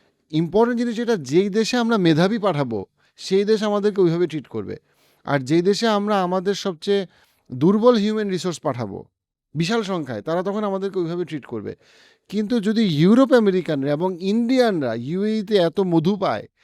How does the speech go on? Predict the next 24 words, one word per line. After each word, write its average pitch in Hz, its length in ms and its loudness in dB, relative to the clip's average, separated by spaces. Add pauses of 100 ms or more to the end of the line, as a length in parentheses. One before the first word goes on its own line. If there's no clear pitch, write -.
(120)
আমরা 220 360 2
কেন 254 200 0
সেই 226 160 -2
মধু 170 240 0
পাইতেছি 120 320 -2
না 123 80 -6
মুসলমান 131 440 -4
হিসেবে? 98 300 -10 (280)
আমরা 175 300 4
কেন 240 200 2
খালি 214 200 0
ইউএই 190 300 -2
নিয়ে 185 140 -4
খারাপ 156 280 -4
চিন্তা 135 240 -6
করতেছি? 107 380 -10 (300)
এবং 165 220 2
ইউএই 190 220 4
নিয়ে 208 160 4 (140)
রিসেন্টলি 180 340 0
চমৎকার 190 380 -2
একটা 185 140 -4
পডকাস্ট 156 380 -6
করছি, 131 320 -8